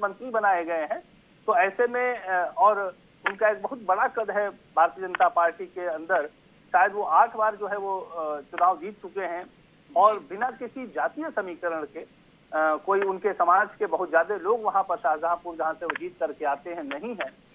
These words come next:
Speaker 2: जी।
Speaker 1: यह अपने आप में इंगित करता है, इशारा करता है कि अगर जनता कितने लंबे समय तक किसी विधायक के कार्यशैली से अगर प्रभावित है, तो ऐसे में उसको पुरस्कृत करना चाहिए। और शायद यही कारण है कि भारतीय जनता पार्टी ने एक बार पुनः उन्हें कैबिनेट मंत्री, अ,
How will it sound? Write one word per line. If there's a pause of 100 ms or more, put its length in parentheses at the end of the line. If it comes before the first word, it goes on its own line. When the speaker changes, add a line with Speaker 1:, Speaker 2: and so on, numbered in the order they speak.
(100)
Speaker 2:
जी।
Speaker 1:
यह
अपने
आप
में (100)
इंगित
करता
है,
इशारा
करता
है
कि
अगर
जनता (260)
कितने
लंबे
समय
तक
किसी
विधायक
के
कार्यशैली
से
अगर
प्रभावित
है, (500)
तो
ऐसे
में
उसको
पुरस्कृत
करना
चाहिए। (340)
और
शायद
यही
कारण
है
कि
भारतीय
जनता
पार्टी
ने
एक
बार
पुनः
उन्हें
कैबिनेट
मंत्री,
अ,